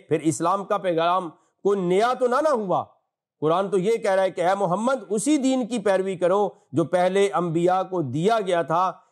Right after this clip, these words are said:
लेकिन जो मार्केट में मशहूर है, जो आम लोग बातें करते हैं, वो मुख्तलिफ है और जो कुरान में लिखा हुआ है वो बिल्कुल मुख्तलिफ है। आइए हम आज के प्रोग्राम का इख्तिताम करते हैं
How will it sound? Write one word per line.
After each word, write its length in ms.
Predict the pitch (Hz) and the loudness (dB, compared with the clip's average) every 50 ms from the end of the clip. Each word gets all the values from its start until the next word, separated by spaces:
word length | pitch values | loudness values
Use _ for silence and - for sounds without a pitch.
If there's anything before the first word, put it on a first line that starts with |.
| _ - | _ -4
लेकिन 280 | - 147 147 165 180 170 | -2 0 2 2 0 0
जो 140 | 151 175 170 | 0 0 0
मार्केट 520 | 156 143 147 151 165 165 185 247 247 214 | 0 0 0 0 0 -2 -2 -4 -4 -2
में 140 | 247 247 240 | -2 0 0
मशहूर 420 | 214 208 180 - 170 175 185 190 | 0 0 0 0 0 2 2 2
है, 60 | 190 180 | 2 0
जो 100 | 165 180 | 0 0
आम 260 | 170 180 208 247 247 | 0 0 0 0 0
लोग 160 | 262 254 226 | 0 0 0
बातें 300 | 214 208 202 - 202 190 | 0 -2 0 0 -2 0
करते 280 | 185 180 165 - 185 196 | 0 0 -2 -2 -2 -2
हैं, 160 | 196 185 175 - _ _ - 120 | -2 -2 -4 -8 _ _ -6 -2
वो 160 | 165 220 262 | 0 2 2
मुख्तलिफ 500 | 269 302 262 - - 240 226 202 147 175 | 2 0 0 0 0 0 0 0 0 0
है 360 | 170 175 175 170 - _ _ - | 0 0 -2 -4 -8 _ _ -2
और 140 | 151 160 160 | 0 0 0
जो 120 | 151 170 | 0 -2
कुरान 300 | 135 160 160 160 170 175 | -2 0 0 0 0 0
में 140 | 170 160 156 | 0 -2 -2
लिखा 240 | 147 147 127 - 151 | -4 -4 -4 -2 -2
हुआ 260 | 147 139 143 143 139 | -2 0 0 0 0
है 180 | 143 139 120 - _ _ _ _ 123 | -2 -4 -6 -12 _ _ _ _ -4
वो 240 | 127 160 175 165 | 0 0 0 0
बिल्कुल 560 | 131 107 107 147 147 139 120 - 151 143 135 - - 113 | 0 -2 -2 0 0 0 0 -2 -2 -2 -2 -4 -6 -6
मुख्तलिफ 520 | 117 123 127 123 - - 131 123 123 120 - - - | -4 -2 -2 -4 -4 -4 -4 -2 -2 -4 -6 -12 -20
है। 140 | - - _ _ _ _ _ _ _ _ _ _ _ _ _ _ _ _ _ 156 | -20 -20 _ _ _ _ _ _ _ _ _ _ _ _ _ _ _ _ _ -2
आइए 200 | 170 170 180 180 | 0 2 2 2
हम 460 | 151 156 170 170 165 - - - _ _ _ _ _ _ _ _ _ _ _ _ _ _ _ _ _ - | 2 0 -2 -2 -4 -6 -8 -12 _ _ _ _ _ _ _ _ _ _ _ _ _ _ _ _ _ -2
आज 220 | 151 175 175 - | -2 -2 -2 -2
के 140 | - 185 180 | -2 -2 -2
प्रोग्राम 480 | 156 165 160 160 156 160 170 170 170 156 | 0 0 0 2 2 2 0 0 -2 -2
का 280 | - 151 147 143 - - | -2 -2 -2 -2 -2 -2
इख्तिताम 480 | 139 - - - 120 147 156 185 202 185 | -4 -4 -4 -4 -2 -2 0 0 0 0
करते 360 | - 180 151 131 - 160 147 | 0 -2 -2 -2 0 0 2
हैं 240 | 135 143 147 147 | 2 2 0 -2